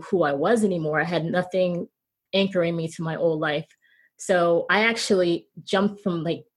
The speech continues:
five jobs. I had five jobs in twenty eighteen. So I had, like, no type of professional stability. And that's when the gambling got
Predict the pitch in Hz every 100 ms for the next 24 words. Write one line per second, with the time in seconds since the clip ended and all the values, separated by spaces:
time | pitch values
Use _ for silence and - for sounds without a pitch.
0 | _ 185 208 160 165 170 156 - 196 233
1 | - 277 247 233 226 196 - 170 165 165
2 | - 160 160 - 175 180 202 180 175 _
3 | _ _ _ 185 202 220 214 196 202 190
4 | 196 180 190 180 190 175 - 160 160 175
5 | 185 214 240 233 _ _ _ 180 180 175
6 | 180 180 170 147 156 151 139 139 135